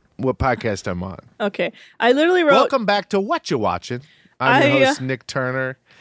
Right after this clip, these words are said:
Speaker 2: Stop
Speaker 1: this is,
Speaker 2: it.
Speaker 1: uh, my
Speaker 2: Stop
Speaker 1: guest
Speaker 2: it.
Speaker 1: today.
Speaker 2: Stop
Speaker 1: Oh, sorry.
Speaker 2: it. So I wrote in my notes, "The deck crew are bonding over their own bullshit. I could care less. I am turning into Kate. Let's just get this over with."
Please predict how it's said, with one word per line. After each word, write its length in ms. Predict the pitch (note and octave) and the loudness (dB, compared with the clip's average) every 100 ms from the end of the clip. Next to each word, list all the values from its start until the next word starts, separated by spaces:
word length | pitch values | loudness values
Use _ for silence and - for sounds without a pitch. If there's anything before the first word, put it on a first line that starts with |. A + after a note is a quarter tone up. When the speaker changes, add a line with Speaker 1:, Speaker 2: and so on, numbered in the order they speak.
| - | -20
Speaker 2:
Stop 200 | - D3 | -4 0
Speaker 1:
this 140 | G3+ A#3 | 2 2
is, 260 | A#3+ A#3+ | 2 4
Speaker 2:
it. 20 | G3 | 4
Speaker 1:
uh, 120 | F3 | 2
my 100 | F3 | 2
Speaker 2:
Stop 180 | F3+ A3 | 2 4
Speaker 1:
guest 160 | C4+ C#4 | 4 4
Speaker 2:
it. 20 | B3+ | 2
Speaker 1:
today. 420 | B3 B3 B3 A#3+ - | 2 2 2 0 -2
Speaker 2:
Stop 380 | - G3 G3+ | -4 0 0
Speaker 1:
Oh, 20 | - | 2
sorry. 140 | B3+ | 2
Speaker 2:
it. 440 | B3 A#3 A3+ - _ _ _ _ _ - | 2 2 2 -2 _ _ _ _ _ -6
So 240 | - C4 | 2 4
I 120 | B3 | 4
wrote 280 | C4+ C#4 C#4+ | 4 4 4
in 80 | D#4 | 4
my 120 | D#4+ | 2
notes, 320 | C#4+ B3 B3 | 2 2 0
"The 80 | - | -4
deck 380 | G#3+ C4 C#4 - | 0 2 2 -2
crew 260 | - D#4+ D4+ | -2 2 4
are 120 | C4 | 2
bonding 520 | A#3+ A#3 B3 C4+ C4+ | 4 2 2 -2 0
over 260 | A3+ A#3 B3+ | 0 2 2
their 200 | A#3 G#3+ | 2 4
own 300 | A3 A#3+ A3+ | 2 2 -2
bullshit. 580 | - A3 A#3+ - A3+ - | 0 2 2 2 0 2
I 160 | G3+ | 0
could 240 | G#3 A#3 - | -2 -6 -4
care 240 | B3 A3 | 0 2
less. 340 | G#3+ G3 G#3 | 2 0 -2
I 120 | - G3+ | -4 -4
am 140 | G#3 | -4
turning 440 | A3 - A3 A3 G#3+ | -4 -2 0 0 -2
into 240 | G#3+ G#3+ | -4 -6
Kate. 400 | G#3 - G3 F3 | -8 -4 -2 -2
Let's 240 | B2 F3+ - | -2 -4 -6
just 220 | - G3 | -6 -4
get 240 | - F#3+ - | -2 -2 -4
this 180 | F#3 | -6
over 320 | F#3+ D#3+ - F#2 | -4 -4 -6 -6
with." 220 | F#2 | -8